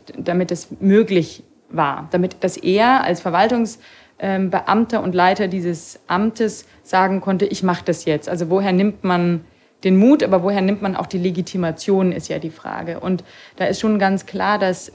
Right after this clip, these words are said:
ähm, er ein eindeutiges politisches Backup hatte. Also das ist natürlich eine politische Entscheidung. Das war auch, ähm, der Punkt, der jetzt in diesen Vorträgen immer wieder angeklungen ist. Wenn man eine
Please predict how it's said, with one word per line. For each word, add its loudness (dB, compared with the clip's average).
ähm, 0
er 0
ein 0
eindeutiges 0
politisches -4
Backup -2
hatte. -4
Also -4
das -6
ist -4
natürlich -4
eine -4
politische 0
Entscheidung. 0
Das -8
war 0
auch, -2
ähm, -2
der 0
Punkt, 0
der 4
jetzt 0
in -2
diesen -2
Vorträgen -4
immer 0
wieder -2
angeklungen -2
ist. -8
Wenn 4
man 4
eine 2